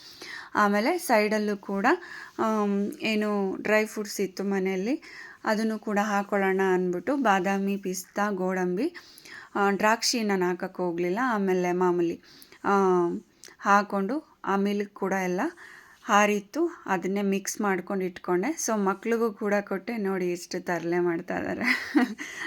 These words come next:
ಸ್ವಲ್ಪ ಶಾವ್ಗೆ ಉಪ್ಪಿಟ್ಟು ತಿಂದ್ರು. "ಹೇಗಿದೆ ಟೇಸ್ಟ್?" ಅಂತ ಕೇಳ್ತಾ ಇದ್ದೆ ಅವ್ರನ್ನ. <laughs> ಅದಕ್ಕೆ "ಚೆನ್ನಾಗಿದೆ ಅಮ್ಮ" ಅಂತ ಹೇಳಿ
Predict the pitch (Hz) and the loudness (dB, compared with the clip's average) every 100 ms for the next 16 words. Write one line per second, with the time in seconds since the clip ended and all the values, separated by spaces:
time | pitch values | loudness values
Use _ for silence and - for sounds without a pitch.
0 | - - 214 196 208 202 190 202 196 190 | -4 2 4 2 0 2 2 0 -2 -4
1 | 180 190 185 254 359 - - - 220 208 | -6 -4 -2 -2 -4 -12 -8 0 2 2
2 | 190 190 185 180 180 190 175 175 180 175 | 0 0 -2 -2 -4 -2 0 -2 -4 -4
3 | 175 175 180 175 175 185 180 226 262 247 | -4 -2 0 0 -2 0 2 2 2 2
4 | 240 294 277 - - 311 - 208 202 214 | 2 2 2 0 0 -2 0 0 0 -2
5 | - 202 185 208 214 185 180 170 175 175 | -2 2 4 4 2 2 2 2 0 0
6 | 175 180 190 175 165 359 | -2 -2 -2 0 0 -2